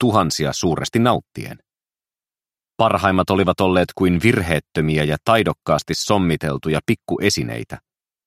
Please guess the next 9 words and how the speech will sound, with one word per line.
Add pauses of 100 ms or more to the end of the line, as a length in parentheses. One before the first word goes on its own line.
(340)
aivan
kuin (280)
Fabergén
munat. (1080)
Muutamat
olivat
jääneet
mieleeni
vuosikymmeniksi